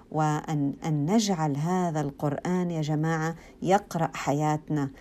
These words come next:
فيعطينا الدواء لأمراض قلوبنا وللأمراض اللي إحنا، آه، عم نعاني منها، آه، سواء الأمراض القلبية أو ال-، أو أمراضنا ال-، الروحانية،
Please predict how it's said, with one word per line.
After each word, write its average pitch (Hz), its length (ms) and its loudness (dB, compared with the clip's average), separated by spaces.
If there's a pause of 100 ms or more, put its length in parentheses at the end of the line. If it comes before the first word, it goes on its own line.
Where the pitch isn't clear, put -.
(120)
فيعطينا 165 920 2
الدواء 151 580 2 (580)
لأمراض 151 1120 2
قلوبنا 160 720 2 (260)
وللأمراض 151 760 2
اللي 143 220 0
إحنا، 156 440 -4 (300)
آه، 147 220 0
عم 147 220 0
نعاني 170 500 2
منها، 156 480 0 (360)
آه، 151 480 0
سواء 160 540 2
الأمراض 151 580 0
القلبية 147 1040 -2
أو 147 200 0
ال-، 147 80 -4
أو 139 320 -2
أمراضنا 151 720 0
ال-، 151 500 -2 (880)
الروحانية، 156 1200 4